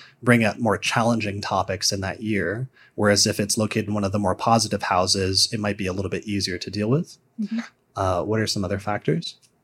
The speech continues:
Speaker 2: Um, if the ruler itself is ruled by a benefic or a malefic, that can color things. So is it ruled by Jupiter or Venus? Is the sign that the ruler is in ruled by one of those two? Or is it ruled by Mars or Saturn?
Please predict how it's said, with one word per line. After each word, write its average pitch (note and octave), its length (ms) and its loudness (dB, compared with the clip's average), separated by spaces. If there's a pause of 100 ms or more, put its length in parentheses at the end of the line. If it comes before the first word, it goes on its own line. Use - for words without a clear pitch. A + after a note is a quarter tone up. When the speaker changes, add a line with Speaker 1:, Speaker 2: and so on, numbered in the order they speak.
(100)
Speaker 2:
Um, C4 340 4
if B3+ 240 -2
the C4 140 4
ruler A#3 540 8
itself A3+ 920 4
is A3 300 6
ruled A3 420 4
by C#4 140 6
a D4 100 4
benefic D4+ 520 4
or D#4 60 0
a D4+ 40 2
malefic, D4+ 640 4
that A#3 160 2
can A#3 160 4
color A#3 280 4
things. B3+ 440 0
So G#3 420 4 (160)
is G#3+ 140 0
it G#3+ 180 4
ruled A3 340 6
by A#3 200 8
Jupiter A#3+ 520 4
or A3 60 2
Venus? A#3+ 420 2
Is G#3 120 -2
the G#3 100 0
sign G3+ 300 2
that G#3 120 0
the G3+ 120 0
ruler G#3 260 4
is G#3 140 2
in G3+ 180 0
ruled G3 180 2
by G3+ 120 2
one G3+ 120 2
of G3+ 80 0
those G3+ 200 -2
two? C#4+ 320 2
Or A3+ 80 8
is G#3 120 6
it G#3 120 4
ruled G#3 200 6
by G#3 140 0
Mars F#3 260 0
or F#3+ 80 -2
Saturn? C#4 640 4